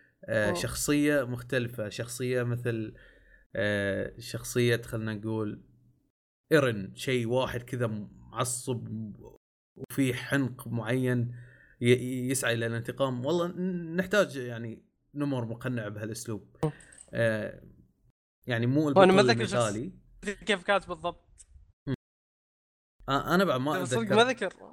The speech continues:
Speaker 1: ما أتذكر، بس أنا أتذكر المثالية الموجودة في، في اللي هو شو اسمه،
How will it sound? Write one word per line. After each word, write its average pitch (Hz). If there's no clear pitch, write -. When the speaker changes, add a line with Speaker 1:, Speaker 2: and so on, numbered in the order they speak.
Speaker 1:
ما 160
أتذكر، 160
بس 135
أنا 139
أتذكر 151
المثالية 123
الموجودة 110
في، 101
في -
اللي 98
هو 101
شو 113
اسمه، 101